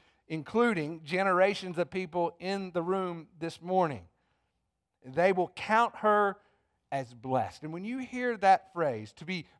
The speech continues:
blessed," I want you to think about what that means and understand what Mary is saying.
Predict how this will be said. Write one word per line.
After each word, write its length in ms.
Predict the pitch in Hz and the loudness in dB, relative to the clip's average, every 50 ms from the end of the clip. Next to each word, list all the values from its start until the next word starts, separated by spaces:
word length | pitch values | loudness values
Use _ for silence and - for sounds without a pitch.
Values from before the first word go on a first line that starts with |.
| _ - | _ -4
blessed," 400 | 151 160 165 131 117 120 - 147 | 0 2 2 2 2 0 -4 -6
I 40 | |
want 240 | 156 190 208 202 - | -6 -6 -6 -8 -8
you 120 | 214 214 190 | -10 -10 -8
to 240 | 196 190 180 156 - _ _ _ _ _ _ _ _ _ | -4 -4 -4 -4 -6 _ _ _ _ _ _ _ _ _
think 180 | - 202 190 - | -10 -10 -8 -6
about 340 | 165 151 160 151 143 - | 0 4 4 4 4 2
what 280 | 147 143 147 131 - - | -2 -2 -2 -2 -2 -2
that 200 | 135 127 120 131 | -4 -4 -4 -4
means 360 | 127 123 117 113 123 139 135 | -8 -10 -10 -10 -10 -10 -10
and 100 | 147 143 | -8 -6
understand 680 | 165 175 175 175 160 - - - 190 190 196 196 196 185 | -6 -6 -6 -6 -8 -10 -10 -10 -8 -8 -6 -8 -6 -4
what 180 | 180 180 - - | -4 -4 -4 -6
Mary 480 | 151 156 151 151 156 156 156 151 151 - | -8 -8 -6 -6 -4 -4 -6 -6 -8 -10
is 140 | 135 131 - | -12 -12 -12
saying. 460 | - - - 120 107 92 78 80 | -14 -14 -12 -12 -12 -12 -16 -18